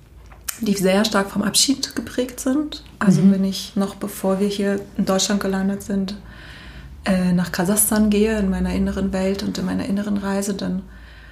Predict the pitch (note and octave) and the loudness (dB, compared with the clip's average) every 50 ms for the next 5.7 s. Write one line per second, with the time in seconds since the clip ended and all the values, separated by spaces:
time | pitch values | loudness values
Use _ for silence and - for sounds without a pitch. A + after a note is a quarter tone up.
0 | - - - - - G3+ G3+ G3 G#3 G3 G3 - - G3 G3 G3 G3 G#3 G#3+ G#3 | -20 -14 -6 0 4 4 6 6 6 4 4 4 6 6 8 8 8 8 6 6
1 | - A3+ G#3 G#3+ G3+ G3+ - - F#3+ F3+ F#3+ B3+ C#4 A3+ A3 G3 F#3+ F3+ F3 F3+ | 6 6 6 6 6 4 0 0 0 2 4 6 6 6 6 6 4 4 2 2
2 | F3+ G#3 G#3 - - E3+ F3+ F#3 F#3+ - - - - - - - - - A3 G#3 | 2 0 0 0 -2 -2 -2 -2 -4 -6 -10 -18 -20 -20 -20 -18 -4 2 4 6
3 | F3+ D#3 F#3 F#3 E3+ - F#3 F#3 F#3+ F3+ - - F3+ G3 C4+ C#4 G3 G3 - - | 6 8 8 6 6 4 2 0 -2 -4 -4 -4 -4 -4 -4 -6 -6 -4 -4 -4
4 | - - - - - G3 G3 G#3 F#3+ F#3 F#3 F#3+ F#3 F#3 F#3+ G3 G3 G3+ G3+ - | -4 -2 -2 0 0 0 0 0 0 0 0 -2 -2 -2 -2 -2 -2 -4 -6 -6
5 | G3+ G3 G3 G3 - - - - G3+ G#3 G3 G3 G3 F#3+ | -4 -4 -4 -4 -6 -8 -6 -6 -4 -2 -2 -2 -2 -4